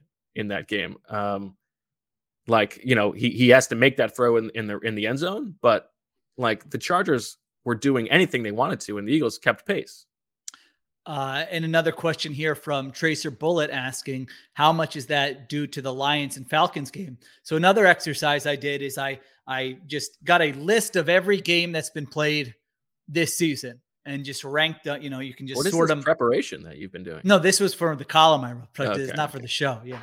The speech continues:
Speaker 2: no, crazy. Uh, and just ranked them in terms of E P A per drive. So there's been, how many games have there been? Two hundred and some.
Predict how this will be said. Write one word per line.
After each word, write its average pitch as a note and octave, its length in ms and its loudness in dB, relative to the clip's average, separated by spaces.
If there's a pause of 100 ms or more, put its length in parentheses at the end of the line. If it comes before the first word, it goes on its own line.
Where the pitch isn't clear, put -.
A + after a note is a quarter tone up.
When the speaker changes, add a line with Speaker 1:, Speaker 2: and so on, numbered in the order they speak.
(120)
Speaker 2:
no, - 60 -20 (380)
crazy. E3 460 -6 (320)
Uh, C3+ 220 -2 (200)
and D3+ 140 0
just D3+ 180 -2
ranked E3+ 380 6
them C3+ 240 -4 (300)
in D3+ 120 -4
terms E3 280 2
of D3 160 -4
E F#3 160 -4
P E3 180 0
A D3+ 120 6
per D3+ 140 -4
drive. D3 320 2
So D3 120 -8
there's C3+ 220 -10
been, D#3+ 320 -2
how D#3+ 120 -4
many F#3+ 160 -6
games D3 300 -6
have B2+ 120 -8
there B2+ 120 -10
been? A#2+ 240 -14
Two G3+ 280 0
hundred D#3 440 -4
and C#3 120 -12
some. C#3 520 -6